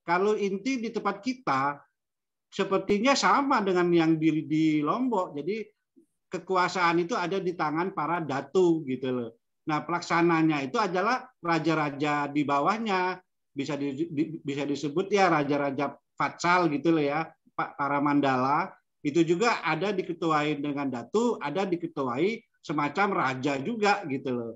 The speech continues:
Nah, itu ya Pak Lalu yang bisa saya jawab. Jadi sepertinya mirip dengan apa yang ada di Lombok ini, Pak.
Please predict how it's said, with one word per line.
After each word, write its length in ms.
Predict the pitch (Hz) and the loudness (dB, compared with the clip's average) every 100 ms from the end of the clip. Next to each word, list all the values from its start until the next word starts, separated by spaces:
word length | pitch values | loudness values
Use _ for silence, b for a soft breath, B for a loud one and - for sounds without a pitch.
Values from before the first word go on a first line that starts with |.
| _ _ _ _ _ _ _ _ _ 156 | _ _ _ _ _ _ _ _ _ -2
Nah, 160 | 147 | 0
itu 240 | 160 156 226 214 | 0 0 2 4
ya 300 | 185 180 180 | 4 2 -2
Pak 480 | - 165 160 160 | -2 2 2 0
Lalu 320 | 165 160 202 190 | -2 0 2 2
yang 80 | |
bisa 180 | 175 165 | 0 -2
saya 240 | 160 160 151 | -4 -4 -4
jawab. 600 | 143 127 131 151 202 - - _ _ _ - | -2 -2 2 2 2 0 -10 _ _ _ -4
Jadi 400 | 151 165 254 220 | -2 0 -2 -2
sepertinya 560 | 208 - 170 214 262 | -4 -4 -6 -2 0
mirip 400 | 226 254 226 214 | 2 2 4 2
dengan 320 | 190 170 170 | 2 2 2
apa 240 | 165 165 175 | 2 0 -2
yang 160 | 170 | 0
ada 160 | 165 165 | 0 -2
di 400 | 160 170 170 165 | 2 6 8 6
Lombok 480 | 165 165 165 165 170 | 4 2 0 -4 -4
ini, 240 | 214 233 | -6 -4
Pak. 320 | 170 160 170 | -2 -2 -2